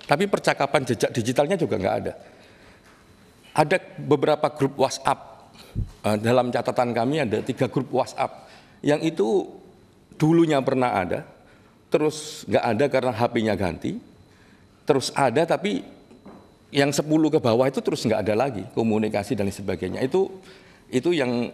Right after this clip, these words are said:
menurut kami j-, jadi penting untuk dilacak grup WhatsApp itu. Nah, yang berikutnya memang fisik H P-nya juga hilang.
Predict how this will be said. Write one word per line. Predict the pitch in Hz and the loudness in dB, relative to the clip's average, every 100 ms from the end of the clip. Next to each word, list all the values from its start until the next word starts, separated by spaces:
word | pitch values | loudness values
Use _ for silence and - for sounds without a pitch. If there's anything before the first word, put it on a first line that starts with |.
| - | -4
menurut | 127 117 | -2 0
kami | 123 135 160 | 0 -2 -2
j-, | 123 | -4
jadi | - 110 110 | -2 -2 0
penting | 147 143 160 170 | 0 0 0 0
untuk | 127 127 | 0 0
dilacak | 110 101 101 98 123 - - | 0 0 0 0 -4 -4 -6
grup | 113 95 | -4 -2
WhatsApp | 92 - 95 107 | -4 -2 -4 -4
itu. | 92 - - - - - - - _ _ - | -8 -8 -12 -20 -20 -20 -20 -20 _ _ 0
Nah, | 110 101 - | 2 2 0
yang | 147 143 | 0 2
berikutnya | 135 139 180 214 | 0 -2 -2 -2
memang | 175 175 180 180 - | 0 -2 -4 -8 -18
fisik | - 208 - 247 | -4 -2 0 -2
H | 127 147 | -2 -2
P-nya | 170 247 | 0 0
juga | 254 151 - | 0 -2 -2
hilang. | 160 160 - | -2 -2 -4